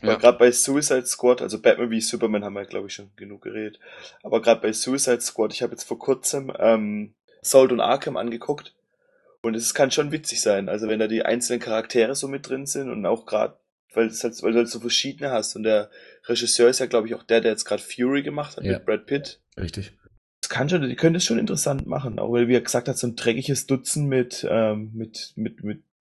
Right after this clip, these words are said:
Speaker 2: Comichelden und er braucht eigentlich keinen Comicheld, sondern will nur ein bisschen sich auf die Schurken konzentrieren.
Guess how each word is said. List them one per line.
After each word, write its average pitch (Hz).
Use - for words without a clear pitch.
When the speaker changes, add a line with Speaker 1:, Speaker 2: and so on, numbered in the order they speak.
Speaker 2:
Comichelden 131
und 113
er 107
braucht 113
eigentlich 131
keinen 127
Comicheld, 127
sondern 117
will 113
nur 110
ein -
bisschen 110
sich 113
auf 117
die 113
Schurken 117
konzentrieren. 135